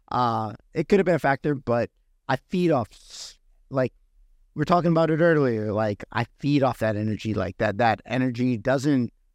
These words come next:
motivate me, but, like, it's addicting, right? And, um, when there's no one there,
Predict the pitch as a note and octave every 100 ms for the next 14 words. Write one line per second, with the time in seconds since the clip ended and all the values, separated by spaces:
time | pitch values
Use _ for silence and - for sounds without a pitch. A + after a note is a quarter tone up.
0 | _ - B2 C3+ C3+ E3 E3 D3+ B2 C3+
1 | A2+ B2 A#2 - _ - - - A#2+ C3
2 | - - A2 G2+ G2+ - A2 A#2 A#2+ -
3 | G#2 G#2+ G#2 F#2+ F#2+ F#2 - - _ _
4 | _ _ _ _ _ _ _ _ _ _
5 | - B2+ C3+ B2+ C3 A#2+ B2 B2 B2 G#2
6 | G#2+ B2+